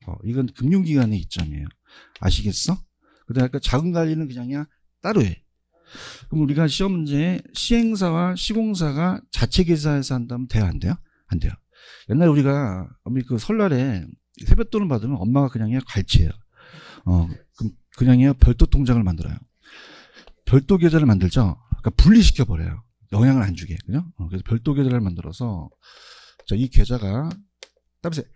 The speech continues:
에스크로, 어, 우리가 이제 중개사법에서도 에스크로가 나오거든요. 그죠? 우리가 이제 그런 관리, 그래서 에스크로로 관리를 해서 별도 계좌를 만듭니다. 그죠? 그럼 그냥요, 자금 관리를 따로 해요.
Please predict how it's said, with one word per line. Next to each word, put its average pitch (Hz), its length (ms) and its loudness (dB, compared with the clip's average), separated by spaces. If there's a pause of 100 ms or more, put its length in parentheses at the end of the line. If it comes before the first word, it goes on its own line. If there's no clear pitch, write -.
(140)
에스크로, 120 680 2 (580)
어, 101 100 -4 (240)
우리가 147 220 -2
이제 139 120 -4 (200)
중개사법에서도 170 640 0
에스크로가 135 360 -4
나오거든요. 80 400 -6
그죠? 131 200 -6 (240)
우리가 95 220 -6
이제 98 180 -8
그런 113 200 2
관리, 107 500 0
그래서 - 260 -4
에스크로로 151 880 0
관리를 98 360 -4
해서 107 360 -8 (400)
별도 202 340 0
계좌를 127 400 -2
만듭니다. 82 560 -10 (420)
그죠? 147 280 -6
그럼 120 140 -4
그냥요, 123 520 0 (160)
자금 107 300 0
관리를 104 320 -4
따로 202 300 -4
해요. 85 180 2